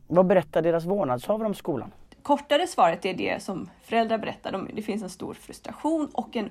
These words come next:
Speaker 2: oro. Det är därför de är frustrerade. De är jätteoroliga för hur det ska gå i skolan.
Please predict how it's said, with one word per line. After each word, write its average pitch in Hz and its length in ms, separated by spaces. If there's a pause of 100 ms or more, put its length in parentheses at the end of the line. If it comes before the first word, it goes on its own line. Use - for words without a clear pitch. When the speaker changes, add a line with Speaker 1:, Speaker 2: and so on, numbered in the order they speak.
Speaker 2:
oro. 185 560 (140)
Det - 100
är 202 40
därför 165 260
de 175 120
är 165 40
frustrerade. - 680 (360)
De - 80
är 277 120
jätteoroliga 190 760
för - 120
hur 180 120
det 170 100
ska - 160
gå - 280
i - 40
skolan. 175 500